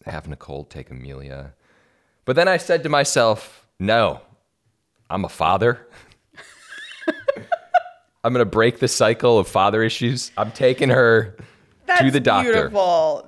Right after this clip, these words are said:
Speaker 2: That is so beautiful.
Speaker 1: So I missed Indiana Jones, but I'm gonna talk to you about Indiana Jones, and I'm fully prepared and ready to go. Spoilers and everything. It's for the podcast. It's for the greater good of the
Speaker 2: I
Speaker 1: world.
Speaker 2: just feel so bad for you. I don't wanna do that
Speaker 1: No.
Speaker 2: to you.
Speaker 1: No, no.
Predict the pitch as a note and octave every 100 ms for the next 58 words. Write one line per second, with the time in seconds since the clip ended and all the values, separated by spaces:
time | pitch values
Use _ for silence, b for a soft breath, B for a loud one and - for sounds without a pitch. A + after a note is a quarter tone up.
0 | G3+ A3+ A3 A3 G#3+ - A3 G3+ F#3 F3+
1 | E3 D#3+ D3 A2+ F#2 C3 B2+ F3 - F#3
2 | C#3 B2+ A2 A#2 G#2+ A#2 A2+ A2 - D3
3 | F3+ - C3+ A2 G#2 G#2+ G2+ G2 F#2+ G2
4 | G2 F#2 G2 - B2 B2+ C3+ - - C3
5 | G2 G2 F2 F2 G2 G#2 F#2 G2 F2+ F2
6 | - - G#2 G#2 G2 F2 F2+ E2 E2+ F2+
7 | F2 D#2 - G#2 G2 F#2 F#2 F2 - E2+
8 | D#2+ E2 - D2+ - E2+ F#2 D#2+ E2+ D#2
9 | E4 - - - - F#4 F4 F4+ F4 E4+
10 | E4+ D#4 C4+ A#3 G3 F3 E3 - D4 F4+
11 | A#3 G3+ F3+ E3 D#3+ D3+ C3+ G2 G#2+ G2+
12 | G2+ F#3 C4+ G#2 A2+ A2